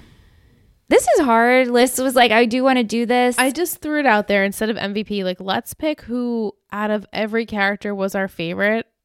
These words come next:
Speaker 2: I'm gonna tell you mine's Tammy.
Speaker 1: Me too.
Speaker 2: Yeah.
Speaker 1: Oh.
Speaker 2: I really could lean for Tyra, obviously. I
Speaker 1: Yep.
Speaker 2: love Landry as well. Um, but Tammy, since day one to now,
Speaker 1: Mm-hmm.
Speaker 2: her final moments,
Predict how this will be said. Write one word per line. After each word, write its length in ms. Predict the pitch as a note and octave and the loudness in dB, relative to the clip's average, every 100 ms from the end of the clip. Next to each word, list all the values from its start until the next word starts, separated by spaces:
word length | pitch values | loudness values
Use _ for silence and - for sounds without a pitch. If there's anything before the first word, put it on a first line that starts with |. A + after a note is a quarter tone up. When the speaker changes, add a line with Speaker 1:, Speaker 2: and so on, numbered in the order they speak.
| _ | _
Speaker 2:
I'm 200 | F3+ F#3+ | -6 -4
gonna 160 | G3 G3 | -4 -4
tell 160 | F#3+ | -4
you 120 | G3 | -4
mine's 280 | F#3+ F3+ F#3 | -4 -6 -6
Tammy. 420 | - F#3+ - - - | -8 -10 -10 -16 0
Speaker 1:
Me 180 | C4+ F4+ | 2 4
too. 540 | G#4 C#5 D#5 A#3 - G3+ | 6 10 10 8 4 -2
Speaker 2:
Yeah. 220 | - - - _ D4+ | -12 -14 -16 _ 4
Speaker 1:
Oh. 200 | B3 F3 | 6 6
Speaker 2:
I 100 | A#3 | 2
really 440 | G3+ A3 A#3+ C4+ | 0 2 4 4
could 220 | C#4+ C4+ | -2 -4
lean 220 | A#3+ A3+ A3 | -4 -6 -4
for 140 | A3 | -6
Tyra, 340 | A3+ E3+ E3+ F#3+ | 0 0 2 0
obviously. 880 | E3+ F3 F#3 F3+ - F3+ E3 E3+ - | 0 0 -4 -4 -4 -2 -2 -4 -4
I 100 | G3+ | 0
Speaker 1:
Yep. 120 | F3 | 2
Speaker 2:
love 180 | G3 G3 | 2 0
Landry 400 | G3+ F#3+ G3+ F#3 | -2 -4 -4 -6
as 120 | F#3+ | -4
well. 480 | F3+ D#3+ D#3 D#3 F#3+ _ _ _ _ _ _ | -4 -4 -4 -6 -12 _ _ _ _ _ _
Um, 320 | G3+ F#3 F#3 | -2 0 -2
but 120 | F#3 | -8
Tammy, 640 | - G#3 G#3 A3+ B3 C4 C4 | -6 -6 -4 -4 -4 -4 -6
since 420 | - G3 F#3 F#3+ | -8 -10 -10 -10
day 280 | F#3 G3 A#3 | -4 -2 -2
one 680 | B3 B3+ B3 B3 B3 B3+ B3+ _ _ _ _ _ _ _ | -2 -2 -2 -4 -4 -8 -12 _ _ _ _ _ _ _
to 140 | - E3 | -14 -14
now, 800 | D#3 D#3+ G3+ G#3 G#3+ G#3+ G#3+ - G#3+ | -12 -8 -6 -4 -4 -6 -8 -12 -14
Speaker 1:
Mm-hmm. 360 | F3 - E3+ G3+ - | -12 -8 -6 -6 -10
Speaker 2:
her 100 | F#3 | -14
final 400 | F3+ - G3+ G3+ | -10 -6 -4 -4
moments, 800 | G3+ G3 G3 G3 G3 G3 - - | -4 -6 -4 -4 -6 -8 -12 -16